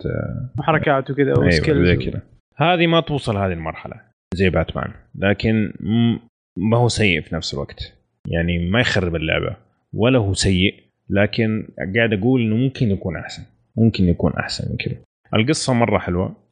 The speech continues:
Speaker 1: آه، يعني تشدك صراحة،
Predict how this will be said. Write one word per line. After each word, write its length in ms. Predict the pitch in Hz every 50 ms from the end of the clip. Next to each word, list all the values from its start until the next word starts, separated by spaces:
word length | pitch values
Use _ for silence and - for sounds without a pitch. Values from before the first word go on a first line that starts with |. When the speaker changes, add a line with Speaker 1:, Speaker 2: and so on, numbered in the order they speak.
| _ _ - - -
Speaker 1:
آه، 920 | 82 87 85 85 82 80 80 78 80 80 80 92 90 90 87 80 73 73
يعني 600 | 58 67 90 87 85 85 85 85 85 82 82 85
تشدك 480 | - - - - 117 87 - 85 85 -
صراحة، 260 | - - 82 80 -